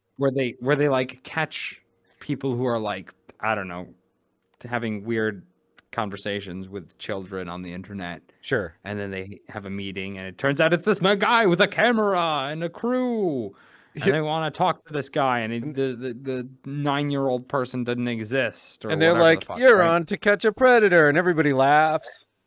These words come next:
Speaker 1: And I hope so. Fuck, I
Speaker 2: "Look
Speaker 1: hope
Speaker 2: into the
Speaker 1: so.
Speaker 2: camera. You're on To
Speaker 1: Aha,
Speaker 2: Catch a
Speaker 1: you're
Speaker 2: Predator."
Speaker 1: a predator.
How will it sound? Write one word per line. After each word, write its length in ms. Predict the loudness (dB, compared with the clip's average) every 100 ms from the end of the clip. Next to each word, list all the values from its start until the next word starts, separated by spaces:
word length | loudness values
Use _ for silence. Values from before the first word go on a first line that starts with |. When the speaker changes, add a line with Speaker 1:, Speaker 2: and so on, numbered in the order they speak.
| _ _ _ _ _
Speaker 1:
And 220 | -8 -8 -8 _ _
I 220 | -4 -2
hope 300 | 0 0 0
so. 280 | -2 -2 -2
Fuck, 420 | -2 0 0 0 -4
I 140 | -4
Speaker 2:
"Look 180 | 0 0
Speaker 1:
hope 100 | 2
Speaker 2:
into 160 | 0 0
the 180 | 0 0
Speaker 1:
so. 80 |
Speaker 2:
camera. 1040 | 2 4 4 6 8 8 8 8 6 4 -2 _ _
You're 240 | -6 -2
on 180 | 0 2
To 60 | 4
Speaker 1:
Aha, 200 | 6 6 6
Speaker 2:
Catch 80 | 6
a 40 |
Speaker 1:
you're 100 | 6
Speaker 2:
Predator." 340 | 6 6 4 6
Speaker 1:
a 40 |
predator. 500 | 6 4 0 -2